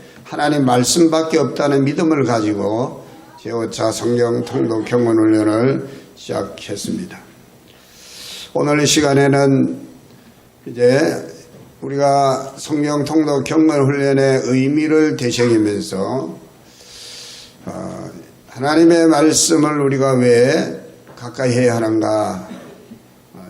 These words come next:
이 말씀을 함께 나누려고 하는데, 오늘 읽어드린 본문의 말씀을 통해서 쇠마 이스라엘아 들으라라고 하는 제목으로 말씀드릴 때, 어, 피차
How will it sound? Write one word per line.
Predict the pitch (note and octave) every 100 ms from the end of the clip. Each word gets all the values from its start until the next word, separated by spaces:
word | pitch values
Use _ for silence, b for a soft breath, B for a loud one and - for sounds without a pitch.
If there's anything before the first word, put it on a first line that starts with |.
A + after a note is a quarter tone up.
| A#2
이 |
말씀을 | C3 B2+ A#2+ - C3 A#2+ A2+ G#2+ - - - - -
함께 | A#2 G#2 A2+
나누려고 | A2 A2+ C3+ A#2+ G#2
하는데, | G2+ G2+ G2+ G2 A2 B2 - - - B B B B -
오늘 | C#3+ B2 B2 A#2+ A#2 - - - - -
읽어드린 | C3 B2 A#2+ E3+ D#3+
본문의 | C3 C3 C#3 C3
말씀을 | B2+ B2 - C3 A#2+ G#2+
통해서 | A#2+ A#2 G#2+ A2 G#2+ C3 - - - -
쇠마 | - - C3+ C#3 C#3 C#3 C3+ B2
이스라엘아 | B2+ D#3 D3 D3+ D3 C#3+ C#3 C3+ B2
들으라라고 | - C#3+ D#3+ C#3+ C#3 C3+ C3 C3 B2
하는 | B2 A#2+ A2+
제목으로 | B2 A#2 A2+ A2 A#2
말씀드릴 | A2+ A2 A#2 A2+ G#2+ G#2+
때, | G2 G2+ A2 C3 C3+ B B B B -
어, | - - -
피차 | A#2 - A#2 A2+ A2+ G#2+ A2